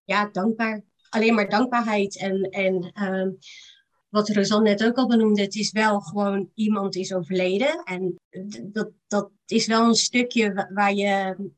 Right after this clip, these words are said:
eh, over nadenkt. Maar dan ook beseft van, diegene ging toch al dood of was al dood.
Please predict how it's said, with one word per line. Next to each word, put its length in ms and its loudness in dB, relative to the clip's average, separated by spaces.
eh, 380 -6
over 160 0
nadenkt. 680 0
Maar 320 -2
dan 240 -2
ook 200 0
beseft 480 -2
van, 280 -2
diegene 840 2
ging 240 0
toch 260 -6
al 140 -2
dood 320 -2
of 100 -8
was 240 -4
al 100 -4
dood. 420 -4